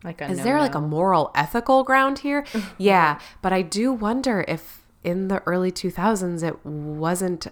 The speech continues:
Speaker 2: as, like,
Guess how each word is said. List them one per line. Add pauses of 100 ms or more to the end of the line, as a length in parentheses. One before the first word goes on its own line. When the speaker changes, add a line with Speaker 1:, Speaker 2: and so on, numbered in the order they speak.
Speaker 2:
as, (1200)
like,